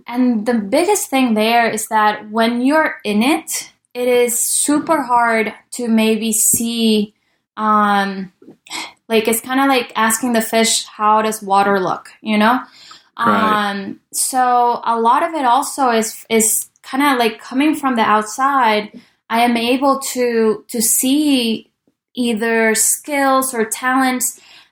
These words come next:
Speaker 1: that this is, this happens a lot, you know, with men and women, but sadly with women a little more, where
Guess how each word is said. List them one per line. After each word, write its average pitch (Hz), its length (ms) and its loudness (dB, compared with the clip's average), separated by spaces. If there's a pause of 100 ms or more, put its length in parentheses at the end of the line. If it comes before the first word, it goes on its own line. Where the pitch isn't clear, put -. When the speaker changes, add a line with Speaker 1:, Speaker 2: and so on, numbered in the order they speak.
Speaker 1:
that 226 340 0
this 240 180 2
is, 285 140 -2
this 247 180 0
happens 285 340 0
a 202 80 0
lot, 196 480 0
you 214 160 -2
know, 208 240 2
with 208 180 -2
men 247 220 2
and 269 200 2
women, 175 420 -4
but 208 280 2 (120)
sadly 220 420 0
with 214 220 0
women 202 280 2
a 196 100 0
little 190 180 2
more, 185 300 0 (420)
where 226 680 0